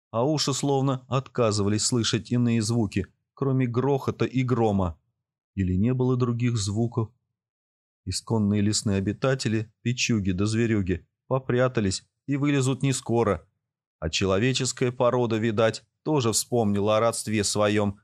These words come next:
с братьями меньшими. Тишина стояла полная. «Может, немцев всех поубивало?» подумал Творогов и покачал головой.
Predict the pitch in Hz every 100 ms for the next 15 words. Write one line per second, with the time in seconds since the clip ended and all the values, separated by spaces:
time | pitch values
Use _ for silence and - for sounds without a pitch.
0 | _ 117 117 139 117 - 98 101 113 107
1 | 92 - 95 85 - _ _ _ - 85
2 | - 90 117 135 - 123 123 123 123 120
3 | 120 _ 127 104 90 80 80 78 73 -
4 | _ _ _ _ _ _ _ _ _ -
5 | 95 101 - 131 151 - 107 - 113 -
6 | 110 110 110 127 135 104 90 - _ _
7 | _ _ _ _ 104 101 95 98 95 113
8 | 104 90 87 - _ 117 123 117 - 117
9 | - 104 98 104 107 98 82